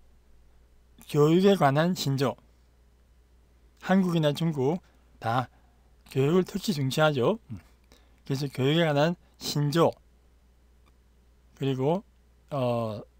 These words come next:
사자성어, 속담, 이런 다양한 어휘를 공부해 보겠습니다. 초급 되신 분들은 단어 위주로 기억하시고, 중급 이상 되신 분들은 중국 사람들의 화법,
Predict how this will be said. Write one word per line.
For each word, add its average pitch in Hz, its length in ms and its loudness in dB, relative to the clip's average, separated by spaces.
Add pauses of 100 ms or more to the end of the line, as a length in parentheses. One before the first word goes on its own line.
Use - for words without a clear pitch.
(300)
사자성어, 151 680 0
속담, 160 440 0 (680)
이런 135 140 -8
다양한 151 480 2 (680)
어휘를 151 360 -2
공부해 131 320 -2
보겠습니다. 120 460 -8 (1600)
초급 214 320 4
되신 160 300 -2
분들은 156 580 -2
단어 131 260 0
위주로 175 380 2
기억하시고, 135 560 -4 (520)
중급 170 340 -2
이상 135 180 -2
되신 135 300 -4
분들은 135 320 -4 (1080)
중국 170 320 -2
사람들의 143 580 0 (460)
화법, - 400 -2